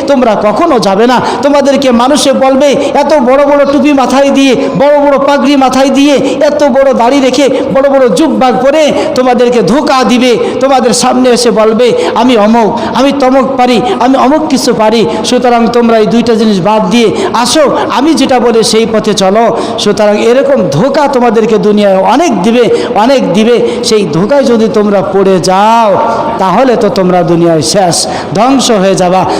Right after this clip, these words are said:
দুনিয়ায় তো ধ্বংস হবাই, আখিরাতেও ধ্বংস হবা। আমাদের দেশে নাস্তিকের অভাব নাই। নাস্তিকেরা বলে, "এই যে কোরআন, এই কোরআনটা পূরণ হয়ে গেছে।" কি বলছে বলেন তো? কোরআনটা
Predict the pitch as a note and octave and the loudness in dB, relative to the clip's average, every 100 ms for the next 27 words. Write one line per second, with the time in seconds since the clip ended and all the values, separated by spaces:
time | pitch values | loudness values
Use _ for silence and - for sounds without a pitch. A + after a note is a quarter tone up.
0 | - F3 C4+ D#4 D4 B3+ B3+ F#3+ F3+ G#3 | -4 0 2 2 2 2 0 0 0 0
1 | F#3 G#3 F3+ F#3+ G#3+ B3 D4 G4+ E4 - | 0 0 0 0 2 2 2 0 -2 -4
2 | - - F#3 - A3 G3+ F3+ E3 D3+ D3 | -6 -4 -4 -2 0 0 0 -2 -2 -2
3 | - D#3+ C#3+ - - - - - - - | -4 -4 -4 -6 -8 -12 -12 -12 -12 -12
4 | - - - - - - - - - - | -12 -12 -12 -12 -14 -14 -14 -14 -12 -12
5 | - - - G3 G#3 G3 F#3+ F#3+ F#3+ G3 | -12 -10 -4 -2 0 0 0 0 0 0
6 | G3 F#3+ G3 G3 F#3+ F#3 F#3+ - E3 F3 | 0 -2 -4 -2 0 0 0 0 0 0
7 | F3 D3+ - - - - F#3+ F#3 G3 F#3+ | 0 -2 -4 -8 -8 -4 -2 -2 -2 0
8 | G3 F#3+ F#3+ F#3+ G3+ G#3+ - F#3+ A3 G3 | 0 0 0 0 0 -2 -2 0 0 0
9 | D3+ A3 F3 A3 A3+ G3+ G#3 G#3 G3+ G#3 | -2 -2 -2 -2 0 0 0 0 -2 0
10 | B3 B3 E3+ F3 D#3+ D#3 - D3+ - - | 0 2 2 0 0 -2 -4 -6 -8 -2
11 | A3+ A#3+ G#3+ G3 G3+ G#3+ G#3 B3+ B3 - | 0 0 0 0 0 0 0 -2 -2 -4
12 | A#3 - - - G3 G#3+ A3 A3 | -6 -6 -8 -6 -2 0 0 0